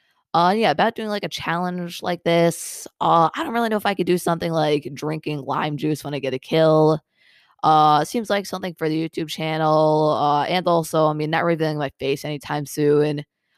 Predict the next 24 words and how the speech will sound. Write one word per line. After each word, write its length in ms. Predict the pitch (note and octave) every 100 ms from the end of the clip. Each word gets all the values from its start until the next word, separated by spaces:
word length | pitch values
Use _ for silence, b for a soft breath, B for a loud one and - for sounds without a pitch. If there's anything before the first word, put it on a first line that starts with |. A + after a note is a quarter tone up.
| _ -
Uh, 280 | D3 D3 D3
if 40 |
you 60 | D#3+
guys 180 | D#3+ D#3+
listen 220 | E3 D3+
to 120 | D3+
the 80 | D3+
Q 180 | - D3
and 100 | D3
A, 140 | D#3
you 180 | D3 C#3+
know 180 | D3 C#3+
I'm 160 | C#3+
revealing 400 | D3 C3+ D3+ D3+
my 140 | D3 D3
face 340 | D3 D3+ -
at 200 | D3 C#3
one 380 | D3 C#3+ F3 F#3
million 320 | F3 F3+ E3+
subscribers. 960 | D#3+ C#3 - C#3+ D3+ D3 D#3 D3+ D3+ D3+
So, 600 | - D3+ C#3+ D3 D3 C#3+ _ _ _ _ _ -
uh, 540 | D3+ D3+ D#3 D#3 D#3 D3+
I 100 | D#3+
mean, 360 | E3+ E3 D#3+